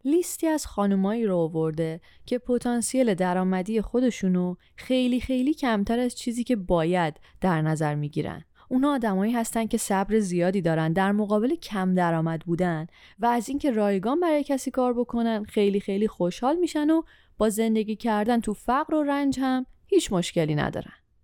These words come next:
وقتی فهمیدم این طرز فکرها دقیقاً تو خود منم وجود داره، همون لحظه‌ای بود که به خودم اومدم و تصمیم گرفتم خیلی جدی در مورد کاری که انجام می‌دم و حقوقی که دارم می‌گیرم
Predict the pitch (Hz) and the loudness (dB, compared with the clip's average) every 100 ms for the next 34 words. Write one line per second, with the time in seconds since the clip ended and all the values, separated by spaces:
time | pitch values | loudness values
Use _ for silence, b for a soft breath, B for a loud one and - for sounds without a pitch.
0 | _ - 277 302 330 269 214 202 226 240 | _ -8 -6 -4 -6 -2 0 0 0 0
1 | 247 220 185 175 180 185 - 190 180 214 | 0 0 -2 -4 -4 -4 -2 -2 0 0
2 | 226 233 277 254 - 247 247 185 175 175 | 0 0 -2 -4 -2 0 2 0 2 2
3 | 175 175 180 170 185 180 202 185 185 b | 2 0 -2 -2 -2 0 0 -2 -6 b
4 | b - 330 349 311 240 202 240 254 262 | b -6 -2 2 2 0 -2 -2 0 0
5 | - 214 196 233 240 254 247 214 208 214 | 0 0 0 0 0 0 0 0 0 -2
6 | 208 208 202 262 262 262 254 - 247 240 | -2 -4 -4 -6 -2 0 0 -2 -4 -4
7 | - 311 381 - 214 180 - 233 262 B | -4 -6 -6 0 2 2 -2 -2 -2 B
8 | B B 190 185 180 202 220 214 - 254 | B B 0 2 2 0 0 -4 -2 0
9 | 330 - 247 220 214 220 208 202 202 202 | 0 0 0 0 0 2 0 0 0 2
10 | 196 190 185 269 - 311 311 294 285 277 | 0 0 0 0 0 0 2 2 2 2
11 | 262 262 247 | 2 2 0